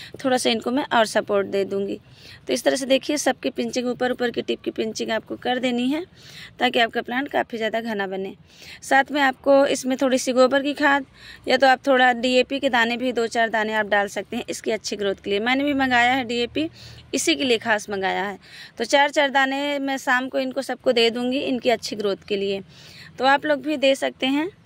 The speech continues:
और बाकी बहुत सारे हर प्लांट में तो नहीं डालते, लेकिन क्रिसेंथेमम और डहेलिया में मैं डीएपी का यूज़ करती हूँ और बहुत अच्छा रिजल्ट मिलता है, बहुत ही अच्छा, क्योंकि इनको फास्फोरस भी ज़रूरत होती है।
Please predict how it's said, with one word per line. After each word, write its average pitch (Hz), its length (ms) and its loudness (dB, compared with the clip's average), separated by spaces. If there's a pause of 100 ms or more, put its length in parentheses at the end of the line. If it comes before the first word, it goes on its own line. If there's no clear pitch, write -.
(1500)
और 233 180 6
बाकी 240 340 2
बहुत 247 240 -4
सारे 254 300 2
हर 240 300 -6
प्लांट 247 300 0
में 247 120 -4
तो 247 80 -4
नहीं 247 180 0
डालते, 240 300 2
लेकिन 269 260 -4
क्रिसेंथेमम 254 640 -4
और 262 100 0
डहेलिया 233 440 0
में 254 140 -4
मैं 226 140 -2
डीएपी 233 340 0
का 247 100 -2
यूज़ 247 240 2
करती 240 340 0
हूँ 294 200 0 (540)
और 240 240 2
बहुत 247 340 0
अच्छा 240 180 2
रिजल्ट 208 340 0
मिलता 196 240 -4
है, 196 60 0
बहुत 240 260 -2
ही 233 60 0
अच्छा, 196 220 -2
क्योंकि 240 260 -4
इनको 262 200 -2
फास्फोरस 240 560 -2
भी 269 200 0
ज़रूरत 226 400 0
होती 247 280 -4
है। 285 140 -2